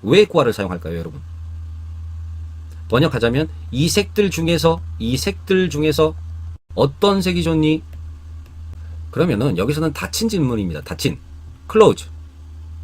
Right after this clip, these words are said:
닫힌 질문입니다. 그래서 보여준 색깔 중에, 그죠? "Se elige entre los colores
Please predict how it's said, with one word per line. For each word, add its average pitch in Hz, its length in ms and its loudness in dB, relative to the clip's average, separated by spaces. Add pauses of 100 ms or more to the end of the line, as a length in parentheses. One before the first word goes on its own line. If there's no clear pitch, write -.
(360)
닫힌 202 300 0
질문입니다. 92 520 -2 (920)
그래서 135 420 2 (360)
보여준 208 440 8
색깔 139 300 2
중에, 85 340 -4
그죠? 87 220 -6
"Se - 140 2
elige 160 280 2
entre 131 240 2
los 110 240 -2
colores 151 460 2